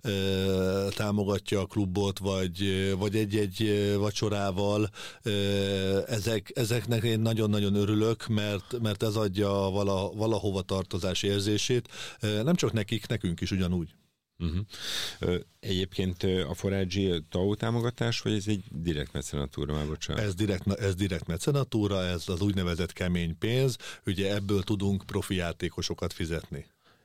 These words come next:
Speaker 2: És erre akarjátok költeni? Ezt szeretnétek följebb lépni mondjuk a férfi csapattal?
Speaker 1: Ö, lényegében ez a férfi, férfi és a női csapatunk finanszírozása, tehát ez, ez nem egy extra pénz, hanem ez a, ez a megtartása annak, amik,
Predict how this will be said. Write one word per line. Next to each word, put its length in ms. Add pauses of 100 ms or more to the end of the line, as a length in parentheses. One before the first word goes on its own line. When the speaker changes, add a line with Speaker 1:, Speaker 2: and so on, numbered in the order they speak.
(1120)
Speaker 2:
És 220
erre 260
akarjátok 500
költeni? 420
Ezt 120
szeretnétek 500
följebb 340
lépni 240
mondjuk 220
a 40
férfi 320
csapattal? 680 (720)
Speaker 1:
Ö, 280
lényegében 640
ez 100
a 60
férfi, 320 (100)
férfi 280
és 140
a 40
női 200
csapatunk 460
finanszírozása, 760
tehát 380
ez, 220
ez 200
nem 420
egy 180
extra 300
pénz, 460 (340)
hanem 320
ez 160
a, 320
ez 120
a 60
megtartása 760
annak, 240
amik, 300